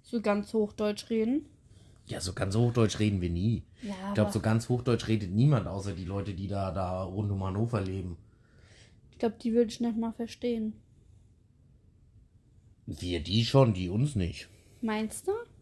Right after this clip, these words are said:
Speaker 2: Ja, wir haben's ja so gelernt in der Schule.
Speaker 1: Haben's ja so gelernt in der Schule.
Speaker 2: <laughs>
Speaker 1: In der Schule.
Speaker 2: Ich hatte ja übrigens immer, ich war ja so ein kleiner, also Rechtschreibung ist ja so voll mein Ding, ne?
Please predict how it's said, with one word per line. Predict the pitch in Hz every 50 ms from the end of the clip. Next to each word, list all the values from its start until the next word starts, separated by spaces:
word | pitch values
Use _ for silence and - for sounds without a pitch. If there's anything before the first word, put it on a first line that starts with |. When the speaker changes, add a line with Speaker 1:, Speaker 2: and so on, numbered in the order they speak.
| - - - -
Speaker 2:
Ja, | - 90 85 87 95 -
wir | 104 90 87 82
haben's | 98 117 113 -
ja | 107 101
so | 92 95 85
gelernt | 90 92 92 98 117 151 151
in | 127 95
der | 90 85
Schule. | - - - 90 90 87 - - _ _ _ - _ _ - _ _ _ _ _ _ - _ - - _ _ _ _ _ _ _ _ _ _ _ _ _ _ -
Speaker 1:
Haben's | 240 240 233 -
ja | 269 254
so | 247 254
gelernt | 226 247 254 262 285 359 359
in | 370 277 185
der | 151
Schule. | - - - 240 - 117 - -
Speaker 2:
<laughs> | 214 - - - - - - - - - - - - - - -
Speaker 1:
In | 302 330 349 339 330 302 269 226 208
der | 294 294 285 285 254
Schule. | - - - - - 240 254 254 240 233 226 220 220 220
Speaker 2:
Ich | 226 - 139
hatte | 135 139 139 139
ja | 135 127
übrigens | 104 131 151 151 147 107 117 127 135 135 -
immer, | - 127 139 139 135 135 156 - -
ich | - 117 110 110 107
war | 113 117
ja | 117 117 117
so | 110 110 107
ein | 113
kleiner, | 113 - 113 110 110 113 110 107 -
also | 82 107 98 101 101 98
Rechtschreibung | - 85 107 120 - - - 156 151 143 143 135 117
ist | 117 113
ja | 113 104
so | 101 101
voll | - - 113 104
mein | 101 101 92 85
Ding, | 92 90 90 90
ne? | 101 135